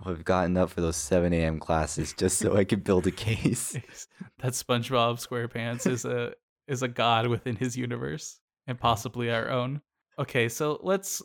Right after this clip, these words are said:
Speaker 2: let's get a little bit, uh, deep. Oh, actually, no, before that. So one, one thing I do wanna note is that SpongeBob, in his speech, as long as it is, does give credit where credit is due,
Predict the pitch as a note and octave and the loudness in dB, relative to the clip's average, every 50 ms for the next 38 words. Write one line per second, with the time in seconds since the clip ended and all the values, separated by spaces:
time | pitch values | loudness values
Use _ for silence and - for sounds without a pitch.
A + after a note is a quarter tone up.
0 | - - F3+ F#3 F#3 - - A3 G#3 G3 F3+ F3+ E3 D#3+ D3 C#3 C#3+ C3+ B2+ G2+ | -8 -4 -2 -2 -2 0 0 2 4 4 4 4 2 0 2 2 2 2 2 -2
1 | - _ _ _ _ C3 B2 A#2 A#2 A2+ A2 A2+ A2+ G#2 - - _ _ _ _ | -4 _ _ _ _ -2 0 2 2 2 2 0 -2 -4 -8 -14 _ _ _ _
2 | _ _ _ _ _ _ _ _ _ _ _ _ _ _ _ _ A2+ A#2+ D3 B2+ | _ _ _ _ _ _ _ _ _ _ _ _ _ _ _ _ _ -16 -14 -14
3 | - - B2 A#2+ A#2 A2+ A2+ - _ - F3+ G3+ G3+ G3 G3 - - F#3+ F3+ D#3+ | -10 -4 -2 -2 -2 -2 -4 -6 _ 4 6 6 6 6 4 2 0 0 0 0
4 | D3+ C3+ C3 - - C3+ A#2+ A2+ A2 G#2 G#2 G#2 - - D#3+ D3 D3 C#3+ - _ | -4 -8 -8 -6 -2 -2 0 0 0 -4 -4 -6 -4 -4 -2 -2 -2 -4 -6 _
5 | _ _ _ _ _ _ _ _ - - D#3+ E3 F3+ G3+ G#3+ G#3+ G3+ - - - | _ _ _ _ _ _ _ _ -10 -4 0 0 2 2 2 2 0 -2 -2 0
6 | C#3+ D#3 E3+ - F#3 F3 E3+ D#3 C3+ - C#3 B2+ B2 B2 B2 A#2+ A#2+ A#2 A2+ A2 | 0 0 2 0 0 0 0 0 0 0 0 0 2 2 2 0 0 0 0 -2
7 | A#2+ - - C3 A#2+ - B2+ A#2+ A#2 A#2+ - - - - - D#3 E3 - F#3+ F#3+ | -2 -4 -6 -6 -6 -4 -2 -2 -2 -2 -4 -6 -10 -8 -6 -6 -6 -4 -2 0
8 | F#3+ F3+ F3+ - D3 C#3 C#3+ F3 E3+ - - - - A#2 A#2 A#2 - - - C3+ | 0 0 0 -2 -2 -2 -2 -4 -4 -6 -6 -4 -2 -2 -2 -2 -6 -6 -6 -6
9 | B2 B2 B2 A#2+ B2+ C3 B2+ - D3+ - - B2+ A#2+ A#2+ B2 - - - F3 G3 | -4 -2 -2 0 0 -2 -2 -4 -6 -6 -6 -6 -6 -6 -6 -10 -4 -2 -2 0
10 | G3+ - - F#3 F3 - - D3 B2+ B2 - - B2+ A#2+ - - A#2+ A2+ A#2 - | 0 0 -2 -2 -2 -2 0 2 2 2 4 2 0 -2 0 0 0 0 0 -2
11 | - B2+ A#2 A2 - - A2 A2 A2 G#2 - | -2 -4 -6 -4 -4 -4 -4 -4 -4 -6 -8